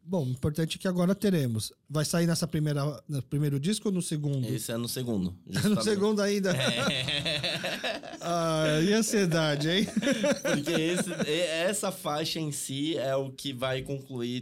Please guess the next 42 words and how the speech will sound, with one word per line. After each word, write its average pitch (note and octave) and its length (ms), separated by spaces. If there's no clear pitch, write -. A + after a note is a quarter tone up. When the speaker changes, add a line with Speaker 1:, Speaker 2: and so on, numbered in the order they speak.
Speaker 2:
tudo C#3 240
que, B2+ 440
ah, G2+ 320
qualquer A2+ 320
pessoa C3 260
pode A2+ 260
estar - 240
especulando. G2 600
"Ah, G#2+ 300
ele G2+ 140
parou, A2 460
não G#2+ 120
parou." G#2 380
Essa B2+ 320
é C3 80
a A#2+ 60
faixa. F#2 400
Speaker 1:
Entendi. B2 640
Speaker 2:
E G2+ 80
eu G#2 100
botei G2+ 300
o G2+ 300
coreano G#2 360
que G#2 100
eu G#2+ 80
quero F#2 300
mesmo. F2+ 240
Speaker 1:
Cara, D4 220
e B3 40
ele C4+ 140
não D4 100
ficava A#3+ 300
te - 120
cobrando, C#3+ 500
não? A3 320
Speaker 2:
Não, D3+ 500
porque C#3+ 280
ele C#3+ 300
entendeu D3 400
como C3 260
que A#2 180
funciona, G2+ 640